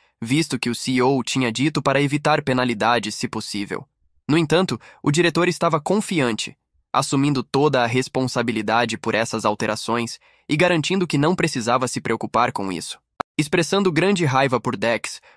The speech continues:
o diretor executivo continuou falando que esse usuário era a mesma pessoa que criou o problemático item de rank único, Bloodsucker. Portanto, seria um benefício absoluto do administrador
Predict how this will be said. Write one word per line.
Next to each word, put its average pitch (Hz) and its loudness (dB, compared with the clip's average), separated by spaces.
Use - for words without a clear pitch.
o - -2
diretor 175 2
executivo 151 -2
continuou 160 0
falando 147 2
que 139 -4
esse 147 -2
usuário 127 2
era 143 2
a 143 4
mesma 175 2
pessoa 151 0
que 147 -4
criou 135 2
o 135 0
problemático 143 0
item 151 0
de 131 -2
rank 143 -2
único, 127 0
Bloodsucker. 131 0
Portanto, 135 0
seria 165 0
um 175 0
benefício 156 0
absoluto 160 0
do 123 2
administrador 120 0